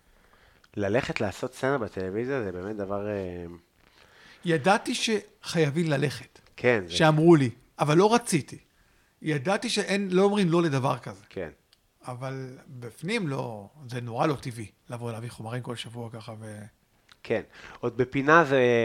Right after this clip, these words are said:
Speaker 1: סבבה, נגיד,
Speaker 2: כן, כן, אתה יכול
Speaker 1: בישיבה.
Speaker 2: אקטואליה וזה, אבל שם
Speaker 1: כן.
Speaker 2: עם קהל של סטנדאפ, שבא לראות סטנדאפ, ואתה צריך לתת לו סטנדאפ, זה היה מאוד קשה לה-,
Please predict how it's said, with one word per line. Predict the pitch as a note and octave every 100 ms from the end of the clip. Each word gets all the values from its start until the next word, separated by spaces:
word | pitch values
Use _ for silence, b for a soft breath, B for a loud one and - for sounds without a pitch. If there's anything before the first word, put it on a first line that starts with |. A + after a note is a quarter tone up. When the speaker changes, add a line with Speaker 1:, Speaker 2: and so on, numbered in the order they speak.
| A2+ G#2+
Speaker 1:
סבבה, | - G2 G#2+ B2
נגיד, | D3 D3+
Speaker 2:
כן, | A3
כן, | F#3
אתה | F#3
יכול | G#3
Speaker 1:
בישיבה. | G3+ A#2
Speaker 2:
אקטואליה | D3+ F#3 G3 E3+ C#3+
וזה, | C#3 B2+ C#3
אבל | B2
שם | B2 F#3 G#3
Speaker 1:
כן. | F#3 E3+
Speaker 2:
עם |
קהל | C#3 C3 F3
של | G3 D3+
סטנדאפ, | - D3 C3 B2+ - b b -
שבא | - C3 F3+
לראות | F#3+ E3
סטנדאפ, | - E3+ D#3 C#3 C3+ _ b b
ואתה | C3+ C#3
צריך | C#3 F3+
לתת | F#3 E3
לו |
סטנדאפ, | - F#3+ G3
זה | C#3+ B2+
היה | C3
מאוד | B2+ B2+
קשה | C3+ - B2+
לה-, | A#2